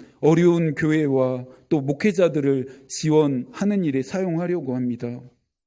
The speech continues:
여러분들이 걱정하는 마음에 "교회가 쓸 것은 있냐?"라고 물으십니다.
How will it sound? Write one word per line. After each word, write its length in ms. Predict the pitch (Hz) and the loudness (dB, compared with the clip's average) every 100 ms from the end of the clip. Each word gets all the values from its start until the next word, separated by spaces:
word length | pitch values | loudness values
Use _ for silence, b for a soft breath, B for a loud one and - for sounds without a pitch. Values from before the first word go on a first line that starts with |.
| _ _ _ _ _ _ | _ _ _ _ _ _
여러분들이 880 | 139 147 160 156 147 139 151 147 123 B B - | 4 4 4 0 -2 0 0 -2 -4 B B -2
걱정하는 640 | 165 165 190 170 160 151 | -2 0 0 0 0 0
마음에 600 | 143 135 131 139 135 135 b b b _ | 0 -2 -2 -2 -4 -8 b b b _
"교회가 380 | 165 156 147 139 | -2 0 0 -2
쓸 220 | 214 214 | -4 -4
것은 440 | 214 202 165 139 | 0 0 0 -4
있냐?"라고 1080 | 135 147 151 160 135 113 117 120 131 113 - B | -2 -2 2 2 0 -4 -6 -4 -4 -4 -8 B
물으십니다. 1040 | - 127 147 131 110 - 127 120 123 117 | -4 -2 0 -2 -2 -4 -2 -2 -6 -10